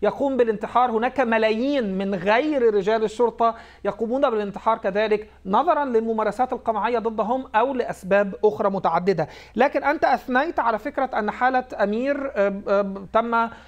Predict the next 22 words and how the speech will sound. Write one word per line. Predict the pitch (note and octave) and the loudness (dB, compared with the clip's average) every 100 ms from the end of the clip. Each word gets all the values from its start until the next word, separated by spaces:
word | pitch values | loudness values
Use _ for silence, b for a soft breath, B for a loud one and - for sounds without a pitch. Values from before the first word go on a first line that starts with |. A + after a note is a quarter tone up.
| B | B
ال-، | F3+ F#3+ F#3 G3+ | 0 0 0 -2
الكشف، | F3+ - A#3+ A#3+ - - G3 | -4 0 0 -2 -12 -10 -2
آه، | F#3 F#3 | 0 2
عنها، | E3 G#3 A3+ G#3+ | 2 0 0 -2
ما | F#3 | 0
هي | G#3 A#3+ | 0 0
تم | D#4 F4 | 0 0
الكشف | E4 D#4+ B3+ | -2 0 0
عنها | C4+ D#4 | 0 0
بسبب | B3+ C#4 C#4 C4 | -2 -2 0 -2
التوثيق | - A3 G#3+ C#4 - | -2 -4 -4 -6 -4
وبسبب | A#3 G3+ B3+ A#3 | -6 -4 -2 -2
أنها | - A3+ A#3 B3 B3 B B B | -2 -2 0 0 -2 B B B
صورت. | A#3 A3 C#4+ D#4+ F3+ - | 0 2 2 2 -2 -4
إذا | E4 D#4+ | 0 0
منعت | C4+ C4+ F4 E4 | 0 -2 -2 -4
التصوير | - B3+ C4+ C#4+ C#4+ | -6 -6 -4 -2 0
يا | A#3 | 2
عزيزي | G#3+ G#3+ A#3+ A#3 | 2 -2 -4 -4
سيكون | A3 G#3 G#3 C#4 | -4 -4 -2 -4
هناك | B3 C4 C4 B3+ - B B G#3 | -2 -2 0 -2 -2 B B -2
الآلاف | A3 A3 A3+ C4 - - | 0 2 2 0 -4 -16